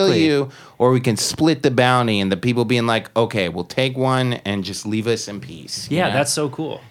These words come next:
Speaker 2: Yeah,
Speaker 1: Yeah.
Speaker 2: and, uh, you know, I think that that is really cool, and you have the proximity, you know, the
Speaker 1: The bubble.
Speaker 2: proximity bubble, right, for how far your audio carries. So it's like,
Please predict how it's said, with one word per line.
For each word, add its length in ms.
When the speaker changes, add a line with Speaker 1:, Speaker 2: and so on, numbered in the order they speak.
Speaker 2:
Yeah, 300
Speaker 1:
Yeah. 180
Speaker 2:
and, 300
uh, 280
you 180
know, 380
I 160
think 500
that 220
that 340
is 180
really 300
cool, 220
and 100
you 80
have 220
the 80
proximity, 1040
you 160
know, 520
the 520
Speaker 1:
The 80
bubble. 100
Speaker 2:
proximity 600
bubble, 500
right, 340
for 460
how 180
far 280
your 240
audio 360
carries. 400
So 120
it's 200
like, 260